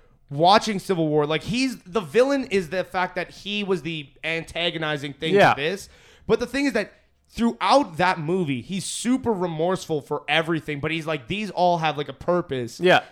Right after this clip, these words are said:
Speaker 1: to the fact that, like, these people need to be put in check here, and these people need to be, like, like, you know, they need to pay for what they've done, and I'm
Speaker 2: Yeah.
Speaker 1: gonna crash, crumble this empire from, like, the inside," right?
Speaker 2: Yeah.
Speaker 1: So,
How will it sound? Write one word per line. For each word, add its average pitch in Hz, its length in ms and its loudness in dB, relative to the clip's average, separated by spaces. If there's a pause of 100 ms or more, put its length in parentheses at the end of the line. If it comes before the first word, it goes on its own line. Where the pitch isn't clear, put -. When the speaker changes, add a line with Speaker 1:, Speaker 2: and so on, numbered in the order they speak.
Speaker 1:
to 175 260 2
the 147 100 -8
fact 170 360 -2
that, 170 180 -4
like, 147 260 -2
these 180 260 -4
people 165 380 -8
need 143 380 -4
to 160 80 -4
be 139 160 -8
put 143 240 -4
in 131 100 -8
check 143 300 -4
here, 190 360 0 (260)
and 151 120 -6
these 165 140 -2
people 160 260 -6
need 151 380 -2
to 160 100 -6
be, 131 560 -6 (300)
like, 147 380 0
like, 143 360 -2 (200)
you 151 140 0
know, 117 420 -2 (200)
they 170 140 4
need 202 80 -4
to 156 80 -6
pay 180 160 -2
for 175 100 -6
what 156 160 -4
they've 139 180 -6
done, 147 400 2
and 147 120 -2
I'm 156 80 4
Speaker 2:
Yeah. 147 60 6
Speaker 1:
gonna 160 180 2
crash, 156 380 -4 (180)
crumble 160 260 -2
this 143 160 -8
empire 139 320 -4
from, 131 140 -10
like, 123 100 -8
the 127 140 -8
inside," 131 400 -4
right? 127 340 -4
Speaker 2:
Yeah. 139 200 2 (540)
Speaker 1:
So, 190 520 4